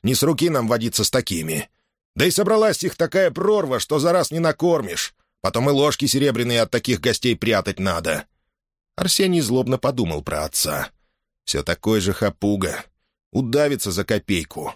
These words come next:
Но смирился и остался дома. Герасим и Тимофей угощали гостей ханьшином. В горнице на широкой русской печке стояли у них четверти, графины, бутылки.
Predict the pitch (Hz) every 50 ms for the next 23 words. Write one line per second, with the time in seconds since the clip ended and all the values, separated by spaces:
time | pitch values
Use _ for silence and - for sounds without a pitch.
0 | _ _ _ _ _ _ _ - - 196 196 - 175 175 165 156 165 170 160 147
1 | - - 110 101 101 - _ _ _ _ - 90 101 95 - - - 95 90 87
2 | - - 90 80 76 73 76 73 73 73 76 73 - - - _ _ _ _ _
3 | _ _ _ _ _ _ _ _ _ _ _ _ _ - - 92 139 156 190 196
4 | 180 - - 147 147 139 - 127 117 123 113 - - 151 160 151 139 123 107 82
5 | - - - 78 87 90 82 - - 107 104 98 80 - 92 - - - 101 98
6 | - - 104 101 107 - - - 85 76 73 76 71 71 73 73 - _ _ _
7 | _ _ _ _ _ _ _ - 73 87 117 147 143 131 139 135 123 - 120 113
8 | 110 104 - 120 107 110 107 - 107 101 101 104 - - - 90 82 - 127 139
9 | 139 - - - 110 104 92 - _ _ _ - - - 123 156 156 147 135 120
10 | 110 110 107 - - - - - 123 127 107 - 107 95 - - 90 87 78 -
11 | 64 - 82 76 - - 95 110 117 113 104 92 85 69 - - - 85 - -
12 | - 80 80 82 85 78 - - 76 71 -